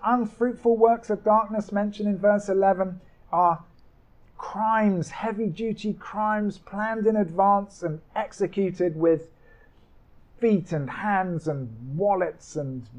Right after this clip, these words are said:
weapons. No, a few crude words that we say without thinking much about them can certainly belong in that category of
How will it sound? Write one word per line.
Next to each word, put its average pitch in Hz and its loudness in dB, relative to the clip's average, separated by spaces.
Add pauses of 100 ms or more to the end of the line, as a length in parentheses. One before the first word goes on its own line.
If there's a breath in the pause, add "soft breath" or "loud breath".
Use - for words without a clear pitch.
(100)
weapons. 190 -2 (720 soft breath)
No, 127 -2 (640)
a 113 -10 (260)
few 247 -2 (880)
crude 247 -2
words 160 6
that 135 -2
we 131 -4
say 269 0
without 160 4
thinking 208 0
much 139 -4
about 156 2
them 143 2 (600)
can 180 -8
certainly 202 0
belong 135 2 (840)
in 139 -6
that 139 -4 (100)
category 143 -6 (760)
of 131 -2